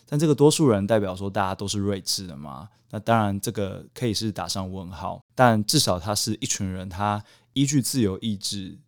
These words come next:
在当下做出一个大家觉得最适合的选择。对，所以我觉得这个大哉问就在于，就是说，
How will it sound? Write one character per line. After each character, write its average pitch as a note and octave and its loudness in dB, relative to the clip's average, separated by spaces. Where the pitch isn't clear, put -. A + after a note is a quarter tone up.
在 A#2+ -4
当 B2 0
下 A2 0
做 G#2 -4
出 G2 -4
一 G2 -10
个 G2 -12
大 B2 0
家 A2+ 6
觉 G#2+ -4
得 G2 -4
最 G#2 -2
适 G#2 -2
合 F2+ -10
的 F#2 -12
选 - -8
择。 - -10
对， G2 -4
所 D3 8
以 D#3 8
我 G2+ -8
觉 G2+ -2
得 A2+ 4
这 B3 8
个 F3+ 8
大 E3 10
哉 B2+ 10
问 B2+ 10
就 B2 4
在 A2 4
于， G2 0
就 G#2+ -4
是 A2 -2
说， G2+ -4